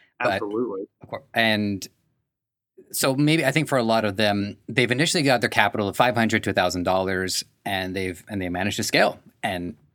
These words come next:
Speaker 1: it, it went quite well. And I, and it, and it happens. Talked to plenty of people, uh, who have, uh, who've made it work,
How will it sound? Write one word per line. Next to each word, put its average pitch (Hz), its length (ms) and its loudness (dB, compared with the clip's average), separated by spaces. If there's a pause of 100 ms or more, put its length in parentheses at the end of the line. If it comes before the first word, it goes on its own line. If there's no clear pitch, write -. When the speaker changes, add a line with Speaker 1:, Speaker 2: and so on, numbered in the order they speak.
(220)
Speaker 1:
it, 98 200 -8
it - 100 -8
went 101 220 -2
quite 110 160 2
well. 160 260 2 (160)
And 107 160 4
I, 101 220 2
and 117 160 2
it, 117 100 2
and 117 140 2
it 110 80 0
happens. 120 480 2
Talked 110 240 2
to 107 40 -10
plenty 110 220 0
of 104 60 -4
people, 117 340 -2 (300)
uh, 101 240 2
who 104 160 2
have, 101 180 2
uh, 101 140 4
who've 95 100 -2
made 101 180 2
it 101 120 -4
work, 117 300 -2